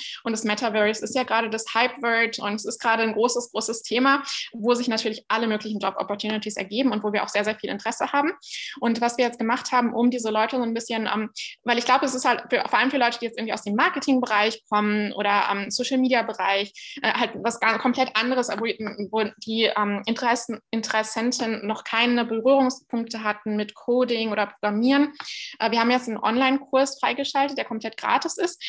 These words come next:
und wo man die Grundlagen von C-Sharp-Coding, und C-Sharp ist eine Programmiersprache, die man sehr, sehr stark braucht im, ähm, ähm, im Virtual Reality, äh, Development freigeschaltet. Und diesen Kurs kann man einfach nehmen, der dauert vier Wochen.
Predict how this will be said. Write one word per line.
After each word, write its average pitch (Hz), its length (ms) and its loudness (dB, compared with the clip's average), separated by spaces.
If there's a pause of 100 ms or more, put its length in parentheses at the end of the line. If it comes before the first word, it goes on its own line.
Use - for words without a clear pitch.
(160)
und 233 140 0
wo 240 60 6
man 240 160 6
die 233 60 -6
Grundlagen 226 600 2
von 208 180 -4
C-Sharp-Coding, 277 920 2 (920)
und 220 180 2
C-Sharp 226 340 2
ist 226 140 -4
eine 196 200 -2
Programmiersprache, 208 720 -2
die 190 100 -6
man 190 260 -4
sehr, 202 160 0
sehr 208 120 0
stark - 260 -4
braucht 233 300 2
im, 226 280 -2
ähm, 208 280 0 (500)
ähm, 208 280 2
im 233 200 4
Virtual 240 240 2
Reality, 247 420 2
äh, 226 160 0
Development 226 560 0
freigeschaltet. 294 640 2 (280)
Und 233 100 0
diesen 247 200 2
Kurs 254 280 4
kann 269 120 0
man 247 100 4
einfach 226 220 -2
nehmen, 277 260 6
der 247 80 4
dauert 214 260 2
vier 269 120 2
Wochen. 247 220 2